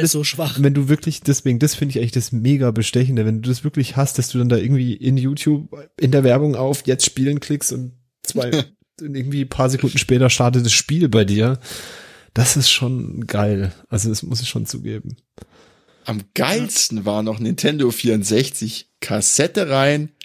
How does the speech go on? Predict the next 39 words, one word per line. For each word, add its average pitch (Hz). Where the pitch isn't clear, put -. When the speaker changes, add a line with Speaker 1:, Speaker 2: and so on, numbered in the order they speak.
Speaker 3:
Start, 123
keine 147
Ladezeit, 131
du -
bist -
ziemlich 147
Speaker 1:
Ja, 156
aber 143
Speaker 3:
sofort 123
Speaker 1:
das, 120
Speaker 3:
im 127
Spiel. 135
Speaker 1:
das -
war 104
Speaker 3:
Das 127
Speaker 1:
aber 135
noch -
Speaker 3:
war 117
Speaker 1:
relativ 127
Speaker 3:
geil. 98
Speaker 1:
lang 135
so 135
bei 113
der 107
P 104
S 101
eins, 117
Speaker 3:
Ja. 107
Speaker 1:
P 117
S 107
zwei 123
war 110
das 95
auch 123
so. 123
Da 90
wurde 107
nix 131
installiert. 107